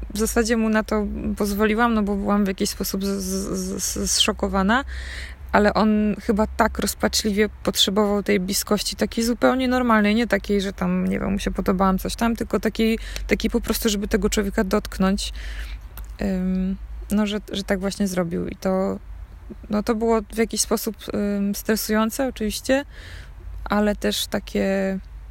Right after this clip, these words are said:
no, zapadło mi w pamięć na, na długo i uświadomiłam sobie, jakie to musi być straszne, siedzieć zamkniętym przez tyle czasu i, i nie móc tak zwyczajnie dotknąć drugiego człowieka. No i pewnie spytacie, to czego to więzienie mnie nauczyło?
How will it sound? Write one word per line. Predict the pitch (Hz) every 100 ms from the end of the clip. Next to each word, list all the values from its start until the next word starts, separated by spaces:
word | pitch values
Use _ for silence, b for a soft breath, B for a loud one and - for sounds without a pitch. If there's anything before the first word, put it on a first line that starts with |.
| -
no, | 233 220
zapadło | 208 226 214 202 202
mi | 196 196 190
w | -
pamięć | - 190 185 185 -
na, | 190 185
na | 185
długo | 185 190 180 185 190
i | 190 190 -
uświadomiłam | 190 - 196 196 190 190
sobie, | 202 185
jakie | 185 -
to | 185
musi | 185 190
być | 180
straszne, | - - 185 - 185
siedzieć | 196 180 185 - B B B B B B -
zamkniętym | - 196 196 - 190 - 185 180 180 - -
przez | - -
tyle | 196 185
czasu | - 180 - 185 190 -
i, | 185 180 180 180 -
i | 196
nie | 196
móc | 190 -
tak | 180 185
zwyczajnie | 180 - 196 196
dotknąć | 180 180 - 180 180
drugiego | 180 180 175
człowieka. | - 170 175 - 175 170 - - - - - - -
No | 226 240
i | 262
pewnie | 262 240 233
spytacie, | - 240 226 - 233
to | - 220
czego | - 226 233
to | 220 196
więzienie | 208 190 208 208
mnie | 202 202
nauczyło? | 190 190 214 - 185 185